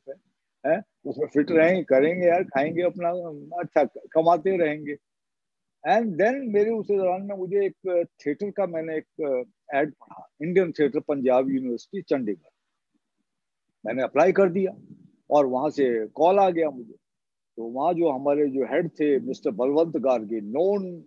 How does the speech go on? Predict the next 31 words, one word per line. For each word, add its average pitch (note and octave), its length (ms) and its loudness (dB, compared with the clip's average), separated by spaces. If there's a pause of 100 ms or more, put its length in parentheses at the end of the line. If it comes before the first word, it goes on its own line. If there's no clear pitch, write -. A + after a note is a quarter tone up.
uh, B2+ 1080 -2
theater D#3+ 380 2
director, C3+ 520 0 (720)
और, A2+ 240 -2
अ, A#2 580 -2 (340)
उन्होंने C#3 300 -2
देखा, C#3 240 2
"हाँ, C3+ 400 4
हाँ E3 140 0
भाई, D#3+ 180 0
हम D3 240 -6
तुम्हें C#3 380 -8
लेंगे।" D#3+ 400 -2
तो - 1000 -12
I C#3 40 -6
said F3 180 -4
के, - 140 -2
"देखिए D3+ 300 0
सर, E3+ 180 0
मुझे C#3 240 0
अगर D#3+ 240 4
scholarship E3+ 640 2
मिलेगा D3 420 2
ना, D#3+ 60 -14
तो D#3+ 300 0
मैं E3 140 2
आऊँगा, A#2+ 300 2
नहीं D#3 160 -4
तो D#3 80 -2
नहीं C3 180 -4
आऊँगा।" - 200 -18